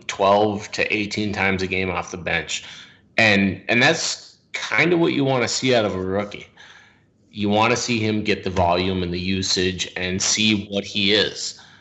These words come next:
But if I'm Saunders and Rosas right now with Cat out, why can't we start Edwards at the three and see if that isn't a more comfortable role for him to be around more talent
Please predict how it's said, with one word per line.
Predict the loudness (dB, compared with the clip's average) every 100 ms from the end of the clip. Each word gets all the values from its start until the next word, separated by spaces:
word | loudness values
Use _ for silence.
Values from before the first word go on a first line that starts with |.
| -20 _ _ _
But | 4 4 4 2
if | 2 2 -2
I'm | 0 2 4 2 0 -8 _ _
Saunders | -2 2 2 4 2 2 0
and | -4 0
Rosas | 0 0 -2 -4 -4 -6
right | 0 0 0
now | -4 -4 -6
with | -6 -8
Cat | -2 2 2 4
out, | 4 4 0 -6 -20 _ -20 _ -20 -20 _
why | -8 -6 0 0
can't | 0 -2 -2 -2
we | -2
start | -2 0 0 0 -2
Edwards | -6 -2 0 0 -2
at | -6 -6
the | -6
three | -6 -6 -6 -6 -10 -20 _ _ _ _ _ _
and | 2 2
see | 2 0 0 2 2 2 0
if | 2 2 0 -8
that | -2 2 2 2
isn't | 0 0 -2
a | 0
more | 0 0
comfortable | -2 -6 -6 -4 -4 -2
role | -2 0 0
for | 0 -6
him | -6 -10 -12 -12
to | -6 -2
be | 2
around | 4 4 4 4
more | 2 0
talent | -2 0 2 2 -2